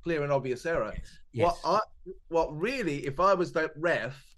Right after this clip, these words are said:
Speaker 1: and I, that looked like a foul, I'd ask the guy, me, "Should I look at this again? 'Cause it looked like a foul, but, you know, w-, or v-, am I being card? I'd like to double check that." And that, it's a goal, for God's sake. It's not, you know, this
Speaker 2: Yeah.
Speaker 1: is a very important moment in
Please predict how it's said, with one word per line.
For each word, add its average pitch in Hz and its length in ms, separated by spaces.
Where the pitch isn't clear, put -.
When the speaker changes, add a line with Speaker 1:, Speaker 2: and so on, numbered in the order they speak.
Speaker 1:
and 143 160
I, 165 100
that 160 240
looked 214 200
like 175 240
a 147 40
foul, 160 340
I'd 214 220
ask 202 280
the 175 80
guy, 147 480
me, 160 480
"Should 165 200
I 214 80
look 214 200
at 180 100
this 170 200
again? 156 360
'Cause 143 140
it 185 80
looked 208 160
like 170 180
a 143 40
foul, 160 260
but, 156 200
you 160 100
know, 156 280
w-, 143 200
or 139 240
v-, 151 100
am 139 120
I 143 100
being 139 220
card? 139 240
I'd - 40
like 165 140
to 135 80
double 139 200
check 135 260
that." 90 180
And 143 120
that, 214 180
it's 196 180
a 202 80
goal, 180 480
for 127 120
God's 127 300
sake. 90 260
It's 139 280
not, 202 340
you 160 120
know, 147 220
this 170 140
Speaker 2:
Yeah. 180 80
Speaker 1:
is 170 100
a 170 60
very 202 360
important 185 400
moment 180 320
in 160 100